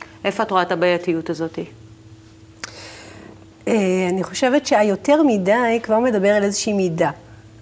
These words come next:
Speaker 2: ולמעשה יש דרגות באהבה. כל, אה, כל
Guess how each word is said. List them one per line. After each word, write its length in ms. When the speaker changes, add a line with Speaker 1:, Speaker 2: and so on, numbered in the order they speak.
Speaker 2:
ולמעשה 920
יש 280
דרגות 440
באהבה. 420
כל, 200
אה, 400
כל 200